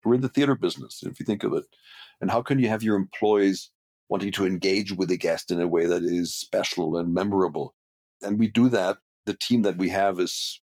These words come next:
world class at that. And I think I'd stand up next to anybody in the world with our service delivery. I don't know if you've seen, we, a few months ago now, we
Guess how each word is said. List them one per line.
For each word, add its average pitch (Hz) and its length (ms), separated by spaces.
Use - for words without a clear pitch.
world 92 360
class 90 380
at 87 140
that. 85 240
And 87 100
I 85 80
think 85 280
I'd 95 140
stand 98 260
up 90 120
next 95 220
to 90 260
anybody 107 460
in 98 100
the 92 80
world 98 340
with 87 120
our 87 160
service 92 340
delivery. 98 540
I - 20
don't 95 100
know 98 80
if 95 120
you've 95 100
seen, 101 300
we, 85 280
a 98 200
few 135 100
months 117 240
ago 95 160
now, 80 240
we 85 400